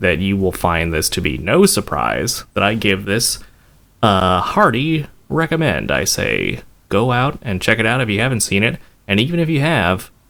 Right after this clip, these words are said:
it's worth rechecking out even for the astronomical price of three dollars, <laughs> uh,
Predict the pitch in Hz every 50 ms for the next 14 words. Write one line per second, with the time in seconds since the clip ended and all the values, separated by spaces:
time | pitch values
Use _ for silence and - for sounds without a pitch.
0 | _ _ _ _ - 95 90 - - 113 107 120 127 127 - - - - - -
1 | - - 151 165 165 143 - - 92 90 - 92 87 87 90 82 76 - - 170
2 | 190 185 131 104 92 - - 104 - - - - _ _ - - 92 87 - -
3 | - - - 135 - - - - - - - - 98 90 - - - - 65 78
4 | 90 104 120 104 101 101 98 - 117 104 95 - - - - - 123 113 98 98
5 | - - - 113 117 107 110 104 98 - - - - 113 127 139 123 110 107 107
6 | 107 101 110 113 117 147 160 147 131 117 127 127 - 156 - 135 127 - - -
7 | - - - - - - _ _ _ - - - - - - - - - _ _
8 | - - - - - - - - - - - - -